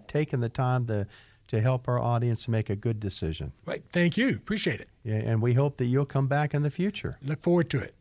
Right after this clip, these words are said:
Speaker 1: Great, great. Dan, thank you. Dan Watkins, owner and founder of All Four Seasons Garage Doors, for sponsoring the All Four Seasons Home Show.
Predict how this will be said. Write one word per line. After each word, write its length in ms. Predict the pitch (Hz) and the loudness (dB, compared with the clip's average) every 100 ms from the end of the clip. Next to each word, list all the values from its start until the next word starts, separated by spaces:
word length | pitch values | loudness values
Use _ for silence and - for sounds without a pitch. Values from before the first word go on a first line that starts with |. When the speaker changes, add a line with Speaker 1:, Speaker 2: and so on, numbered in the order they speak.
| _ | _
Speaker 1:
Great, 360 | 98 104 90 - | 0 0 0 -2
great. 380 | 104 101 95 | 0 2 2
Dan, 380 | 113 127 143 160 - | 2 4 4 2 0
thank 300 | 135 143 143 | 2 2 4
you. 260 | 151 180 185 - - - - | 4 4 2 -6 -20 -8 2
Dan 260 | 131 139 | 4 6
Watkins, 680 | 131 151 160 - 185 190 - - | 4 4 2 0 0 -2 -8 -4
owner 440 | - 113 131 165 175 - | 2 4 6 2 -2 -6
and 100 | 107 | -4
founder 400 | - 123 139 151 | 2 4 4 4
of 100 | 117 | 4
All 160 | 120 | 2
Four 280 | 127 - 139 | 2 2 2
Seasons 420 | 123 139 131 127 | 2 2 4 2
Garage 400 | - 123 131 143 | 2 2 4 2
Doors, 300 | - 143 143 | 2 2 0
for 140 | - 110 | 0 -2
sponsoring 580 | - - 131 135 139 131 | 0 0 0 2 0 2
the 80 | |
All 160 | 135 135 | 2 2
Four 260 | - 135 135 | 2 0 0
Seasons 460 | - 135 135 120 | 0 0 0 0
Home 200 | 143 139 | 2 2
Show. 320 | 135 143 143 | 2 2 2